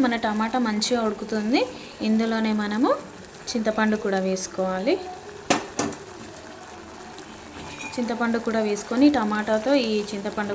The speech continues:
కూడా మంచిగా కలిసేటట్టు కలపాలి. పులుపు ఎక్కువ తినేవాళ్ళు కొంచెం ఎక్కువ వేసుకోండి చింతపండు, ఎందుకంటే టమాటా కూడా పులుపుగా ఉంటుంది కాబట్టి ఎక్కువ వేసుకుంటే బాగుండదు.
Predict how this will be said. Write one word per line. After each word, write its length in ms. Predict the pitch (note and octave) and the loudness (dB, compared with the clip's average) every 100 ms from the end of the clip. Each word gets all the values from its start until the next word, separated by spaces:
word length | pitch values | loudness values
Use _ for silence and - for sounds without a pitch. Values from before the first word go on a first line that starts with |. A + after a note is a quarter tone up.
| G3+ | -2
కూడా 120 | A#3+ A#3+ | -2 -2
మంచిగా 340 | F#3+ G3 G#3 G3+ | -2 -2 -2 0
కలిసేటట్టు 540 | F#3+ F#3+ G3 G3 G3 F#4 - - - - - | 2 2 0 0 4 2 2 -6 -10 -14 -4
కలపాలి. 460 | G#3 G3 G3+ G#3 F4+ - - - - - - - - - - - - | -2 0 2 4 2 -2 -8 -8 -8 -12 -10 -8 -8 -6 -6 -6 0
పులుపు 280 | B3+ B3 C4+ | 2 6 6
ఎక్కువ 200 | B3+ B3 B3 B3+ | 6 4 6 4
తినేవాళ్ళు 520 | A#3 A3+ G#3+ G#3+ D4+ B4+ - - | 4 4 2 2 2 0 -8 -4
కొంచెం 300 | B3 A3+ A#3+ G#3+ | 0 2 2 0
ఎక్కువ 200 | - A3 G#3 | 0 2 2
వేసుకోండి 420 | G3+ - G3 C#4 - | 0 -4 -2 -2 -2
చింతపండు, 500 | G#3+ G3+ G3+ G3 E4 B3+ | -4 -4 -2 0 0 0
ఎందుకంటే 380 | A3 A3 A3 C#4 C4 | 0 0 0 0 0
టమాటా 340 | G#3+ G#3+ A3+ A3 | 0 0 0 0
కూడా 160 | A3+ B3 B3 | 0 2 2
పులుపుగా 440 | G#3+ G#3 A#3 A#3 A3 | 0 0 0 0 0
ఉంటుంది 320 | G#3+ G#3+ G#3+ | 0 -2 -2
కాబట్టి 380 | G3+ G3+ G3 E4+ F#4 A3 | -2 -4 -2 -2 0 -4
ఎక్కువ 220 | G#3+ A#3 A3+ G#3+ | -4 -2 2 2
వేసుకుంటే 520 | G3+ - G#3 G3 F4+ B4 - - - - - - - - - - - - A3+ G#3 | 0 -4 -6 -2 -2 -2 -8 -16 -16 -18 -10 -10 -10 -16 -18 -14 -14 -10 -4 -2
బాగుండదు. 580 | G3 G3+ G3+ F#3+ G3+ | -2 -2 -2 0 2